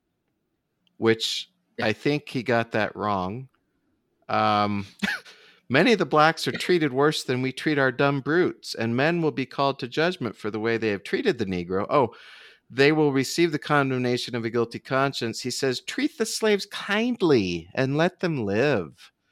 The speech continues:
Speaker 1: For Ham must be the servant of servants until the curse is removed." <laughs> Come on, be nice to your slaves.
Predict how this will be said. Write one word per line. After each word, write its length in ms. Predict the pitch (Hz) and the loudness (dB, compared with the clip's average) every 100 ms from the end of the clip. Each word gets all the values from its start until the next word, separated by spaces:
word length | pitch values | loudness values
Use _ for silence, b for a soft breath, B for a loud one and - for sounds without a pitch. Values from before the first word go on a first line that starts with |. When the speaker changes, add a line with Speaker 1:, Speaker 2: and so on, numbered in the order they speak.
| _ _ _ _ _ | _ _ _ _ _
Speaker 1:
For 140 | - 107 | -4 -2
Ham 340 | 123 160 170 | 2 4 4
must 360 | 147 185 - - | 4 4 2 0
be 160 | 151 | 0
the 140 | 180 104 | 2 0
servant 500 | - 117 175 131 107 | 0 0 2 0 -4
of 100 | 87 | -6
servants 560 | - 180 147 107 - | -2 -2 -2 -6 -6
until 300 | 92 87 95 | -10 -6 -4
the 100 | 90 | -4
curse 340 | - 98 90 87 | -6 -6 -6 -8
is 120 | 80 | -10
removed." 760 | 87 87 113 160 104 131 156 - _ _ _ _ - | -10 -6 -4 -4 -4 -6 -12 -20 _ _ _ _ -8
<laughs> 840 | - - - 466 - - - - | -8 -8 -14 -16 -20 -20 -20 -6
Come 180 | - 247 | 0 4
on, 180 | 185 143 | 4 4
be 140 | 240 | 0
nice 340 | 226 185 240 - | 4 4 2 -2
to 120 | - | -2
your 160 | 156 98 | 0 0
slaves. 760 | - 98 82 85 80 - - | -2 -4 -4 -4 -8 -10 -12